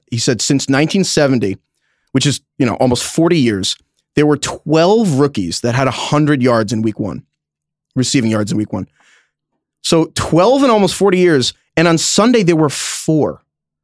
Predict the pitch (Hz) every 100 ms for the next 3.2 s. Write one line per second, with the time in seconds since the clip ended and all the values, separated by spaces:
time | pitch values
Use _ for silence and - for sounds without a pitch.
0 | - 139 - 151 165 180 190 - 175 165
1 | 151 143 156 147 160 151 139 135 135 123
2 | 135 131 131 123 120 127 117 113 113 120
3 | 110 101